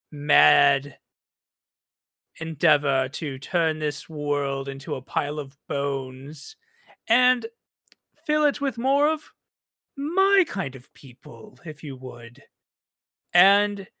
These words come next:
doing so would mean, of course, we would need a blood supply, which means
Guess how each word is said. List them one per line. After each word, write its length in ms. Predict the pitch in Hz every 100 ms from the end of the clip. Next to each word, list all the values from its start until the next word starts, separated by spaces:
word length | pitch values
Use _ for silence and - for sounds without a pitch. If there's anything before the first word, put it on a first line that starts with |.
| _ _ -
doing 340 | 262 302 277
so 260 | - 185 160
would 220 | 165 165
mean, 260 | 208 233
of 140 | 165 135
course, 320 | - 151 -
we 80 | 143
would 160 | 135
need 220 | 135 135 131
a 80 |
blood 440 | 127 139 139 156 156
supply, 380 | 170 143 139 131
which 240 | 147 -
means 380 | 202 202 190